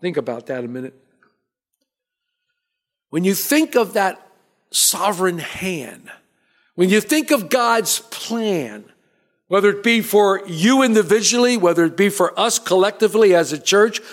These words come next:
whether it be for this nation, when you think of God's hand, I can tell you with all certainty that no one nor anything can thwart the plan of God.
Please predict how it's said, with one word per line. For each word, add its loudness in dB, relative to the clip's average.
whether 4
it -2
be 6
for 2
this 0
nation, 0
when 2
you 4
think 0
of 0
God's 0
hand, 0
I -2
can -2
tell -2
you 2
with 4
all 0
certainty -2
that -2
no 2
one 0
nor 2
anything 0
can -2
thwart 0
the 0
plan 0
of -4
God. -8